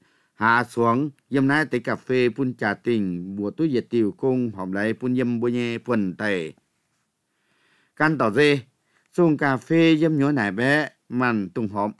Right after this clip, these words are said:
mình kéo bùi nhê lùng chàng, kéo yếm nái bé thóp bùi nhê phun tẩy như biểu quân.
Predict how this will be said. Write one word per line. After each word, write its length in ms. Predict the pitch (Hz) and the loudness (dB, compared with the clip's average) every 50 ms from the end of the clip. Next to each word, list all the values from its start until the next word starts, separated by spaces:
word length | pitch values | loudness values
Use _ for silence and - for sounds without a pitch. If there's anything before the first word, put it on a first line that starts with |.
| _ - | _ -8
mình 140 | 135 120 | -8 -6
kéo 140 | 117 - 127 | -4 -4 -2
bùi 160 | 131 147 151 | -2 0 0
nhê 120 | 151 151 147 | 0 0 0
lùng 260 | 139 131 113 113 101 | 0 0 0 -2 -4
chàng, 420 | - - 123 117 107 98 92 90 | -2 0 0 2 2 0 -2 -6
kéo 220 | 85 - 107 113 120 | -8 -4 -2 -2 -2
yếm 280 | 131 135 139 131 135 | 0 -2 -2 -2 -2
nái 160 | 139 143 147 143 | -2 -2 -2 0
bé 180 | 139 147 151 | 0 0 0
thóp 280 | 151 - 151 151 160 143 | 0 0 -2 -2 0 0
bùi 120 | 135 131 | -2 -2
nhê 140 | 131 131 127 | -2 -2 -4
phun 280 | - - 127 107 92 85 | -2 -4 -4 -4 -4 -6
tẩy 300 | - 104 92 85 85 95 | -6 -6 -4 -4 -4 -4
như 120 | 117 131 - - | -6 -6 -4 -4
biểu 120 | 117 95 | -4 -2
quân. 300 | - 127 156 165 147 - | 0 0 0 0 -2 -4